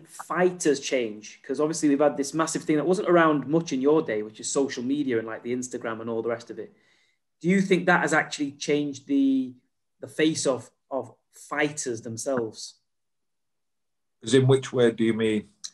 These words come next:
Speaker 1: Well, what do you think? I mean, obviously, when you was a boxer, an active boxer, there wasn't, like, Instagram, there wasn't all that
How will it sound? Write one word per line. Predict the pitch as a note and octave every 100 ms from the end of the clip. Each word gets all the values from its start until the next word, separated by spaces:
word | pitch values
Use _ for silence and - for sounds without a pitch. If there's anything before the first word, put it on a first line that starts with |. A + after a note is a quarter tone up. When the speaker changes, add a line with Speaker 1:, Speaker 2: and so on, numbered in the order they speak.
| _ _ _ _
Speaker 1:
Well, | F#3+ F#3+ F#3+
what | G#3 F#3
do | G3
you | G#3+
think? | G#3+ G3+ -
I | F#3+
mean, | F#3+
obviously, | A3 A3 E3+
when | D#3+ F3
you | G#3
was | F#3
a | D#3
boxer, | F3 F3 - B2 C3
an |
active | C#3+ - C#3 A#2+
boxer, | - C#3+
there | C3
wasn't, | D3 D3+ D3
like, | C3+ D3
Instagram, | C#3+ - C3 C3+ C3+
there | B2+
wasn't | C3 C#3 C3+
all | C3 C3
that | C3 A#2+